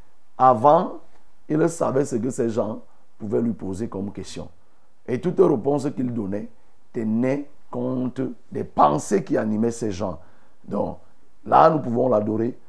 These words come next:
pour sa sagesse infinie. Oui, sa sagesse supra, la sagesse qui est dominatrice.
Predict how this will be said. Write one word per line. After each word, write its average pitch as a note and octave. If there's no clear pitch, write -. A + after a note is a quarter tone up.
pour A#2
sa G2
sagesse G#2+
infinie. G#2
Oui, -
sa -
sagesse A2+
supra, C3
la -
sagesse A#2+
qui B2
est A#2+
dominatrice. C#3+